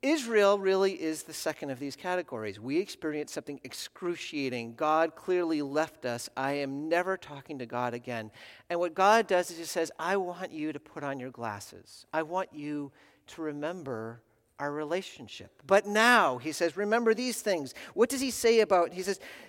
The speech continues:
"Now thus says the Lord, he who created you, O Jacob," verse one, "who formed you,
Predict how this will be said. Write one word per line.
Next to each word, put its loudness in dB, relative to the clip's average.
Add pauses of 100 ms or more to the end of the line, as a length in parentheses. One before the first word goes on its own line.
(180)
"Now 6
thus 6
says 2
the 0
Lord, 4 (160)
he -2
who -4
created -2
you, -8
O -8
Jacob," -8
verse -12
one, -14
"who -6
formed -2
you, -12